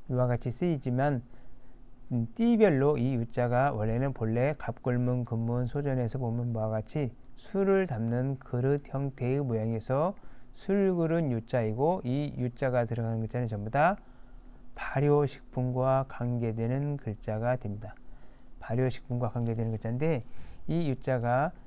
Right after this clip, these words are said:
띠별로 자축, 인묘, 진사오미, 신유 할 때 유, 닭띠에 해당되기 때문에 닭이라는 의미가 생겼고,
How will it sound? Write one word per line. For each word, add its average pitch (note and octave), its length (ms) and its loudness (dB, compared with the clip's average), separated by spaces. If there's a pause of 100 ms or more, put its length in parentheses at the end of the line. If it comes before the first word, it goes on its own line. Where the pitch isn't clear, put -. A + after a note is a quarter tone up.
(160)
띠별로 E3+ 520 2
자축, - 480 -4
인묘, B2 300 0
진사오미, A#2 600 0
신유 C#3 580 2 (100)
할 - 180 -6
때 C3+ 300 0
유, A#2 220 0
닭띠에 - 500 -2
해당되기 C3 380 0
때문에 B2 400 0
닭이라는 B2 760 0
의미가 A#2 300 0
생겼고, C3 640 2